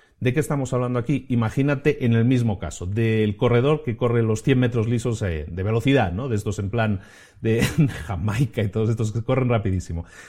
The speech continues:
Pues tú eres ese corredor y resulta que has estado entrenando y te has estado midiendo de manera objetiva con el cronómetro, pero llega un punto, llega un punto en que ya no estás mejorando tus tiempos, llega un punto en que te has quedado estancado, ya no corres más rápido.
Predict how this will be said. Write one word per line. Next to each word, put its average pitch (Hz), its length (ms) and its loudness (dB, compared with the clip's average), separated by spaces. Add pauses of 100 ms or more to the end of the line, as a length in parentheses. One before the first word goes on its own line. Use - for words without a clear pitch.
(100)
Pues 120 160 0
tú - 60 4
eres 185 140 8
ese 165 200 2
corredor 127 460 2 (240)
y 131 80 4
resulta 185 400 2
que 180 80 -2
has 165 80 0
estado 160 280 4
entrenando 107 500 0
y 98 80 -2
te 139 100 0
has 143 80 0
estado 160 300 0
midiendo 147 420 2
de 151 80 0
manera 127 320 0
objetiva 120 480 -2
con 113 140 0
el 107 100 -2
cronómetro, 107 640 -2
pero 120 160 2
llega 196 240 0
un 175 180 -2
punto, 202 400 0
llega 135 220 0
un 160 160 -2
punto 160 260 -2
en 127 120 -2
que 104 120 -2
ya 120 140 0
no 135 100 -2
estás 127 240 -4
mejorando 120 800 -2
tus 110 180 -4
tiempos, 120 300 -2
llega 135 100 0
un 160 140 0
punto 147 240 -2
en 135 80 -4
que 104 220 -4 (340)
te 127 60 0
has 117 100 -2
quedado 120 180 2
estancado, 110 520 -2 (100)
ya 123 200 0
no 127 220 -2
corres 117 320 2
más 113 240 2
rápido. 104 400 -2